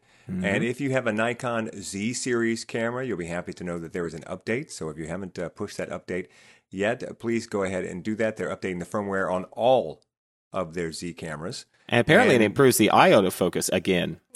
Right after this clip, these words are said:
Speaker 2: Yeah, they're improving the eye autofocus once again. And it seems to me like every time I see an update for just about anybody now, it's almost always autofocus related.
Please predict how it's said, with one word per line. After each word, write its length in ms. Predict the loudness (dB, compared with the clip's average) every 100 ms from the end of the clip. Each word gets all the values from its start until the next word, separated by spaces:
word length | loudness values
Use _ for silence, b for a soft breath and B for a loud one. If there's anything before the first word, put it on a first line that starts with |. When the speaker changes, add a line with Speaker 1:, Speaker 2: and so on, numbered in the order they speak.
| 2
Speaker 2:
Yeah, 200 | 4 4
they're 100 | 2
improving 240 | 0 0
the 100 | 2
eye 120 | 2
autofocus 520 | 2 2 0 -2 -4 -4
once 220 | -4 -2
again. 200 | 0 0
And 140 | 0
it 80 | -2
seems 240 | -2 -2
to 80 | 0
me 100 | 2
like 200 | 2 2
every 160 | -2 -4
time 180 | -6 -6
I 80 |
see 140 | -4 -2
an 80 | -2
update 240 | -4 -6
for 100 | -6
just 160 | -10 -4
about 180 | -4 -4
anybody 400 | -6 -4 -4 -6
now, 220 | -8 -8
it's 100 | -10
almost 280 | -10 -10 -8
always 460 | -2 -2 0 -4
autofocus 580 | -4 -6 -6 -8 -10 -12
related. 360 | -12 -14 -16